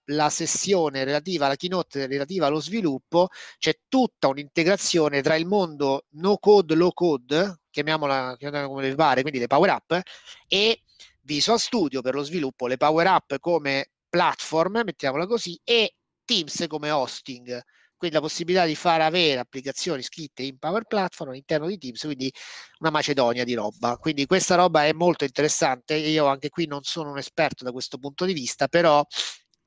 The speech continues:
è il, diciamo che il low code, no code, chiamiamolo come ti pare, è, è uno dei post-, de-, de-, delle tipologie di sv-, di, di piattaforma di sviluppo, perché sempre di sviluppo si parla,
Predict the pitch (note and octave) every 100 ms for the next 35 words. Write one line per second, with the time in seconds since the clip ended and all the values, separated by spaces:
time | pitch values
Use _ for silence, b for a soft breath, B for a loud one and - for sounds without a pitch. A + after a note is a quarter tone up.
0 | _ - D#3+ D#3 - D3 C#3+ C#3 C3+ C3
1 | - _ _ _ _ _ _ - - F#3
2 | F3 E3+ D#3+ F3 E3+ G3 G3 E3 F3 F#3
3 | - F#3+ E3 C#3 C3+ C#3+ D#3+ D#3+ C#3+ C#3+
4 | C3+ D3+ F#3 F3 F3 B B B B _
5 | D#3 D#3 D#3 - B B B - C#3 -
6 | G#3+ F#3+ E3 D#3+ E3 D#3+ D#3+ B B B
7 | B B _ _ _ _ - F#3+ F3+ -
8 | F3+ - F3 E3 F3 F3 D#3 F#3 F#3 F3+
9 | G3+ E3 - - E3 D3+ E3+ D#3 E3+ G#3
10 | G3 F3 C#3 E3+ G#3 - F#3+ D3+ - D3
11 | E3+ D#3 D3 D3 D#3 - D3 C3 B2+ D3
12 | F#3 G#3+ G#3+ G#3 G3+